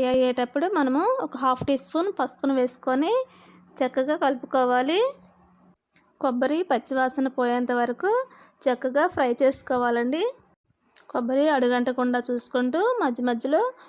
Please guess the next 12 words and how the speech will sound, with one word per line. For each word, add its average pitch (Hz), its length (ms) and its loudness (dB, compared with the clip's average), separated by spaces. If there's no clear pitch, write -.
కలుపుతూ 254 320 0
ఉండాలి. 247 420 2
ఈ 262 80 -2
తమలపాకు, 254 600 0
కొబ్బరి 269 500 0
రెండు 247 280 2
కూడా 247 320 2
ఫ్రై 254 160 0
అయిన 254 140 2
తర్వాత 247 460 -2
మంచి 247 340 -2
సువాసన 247 480 0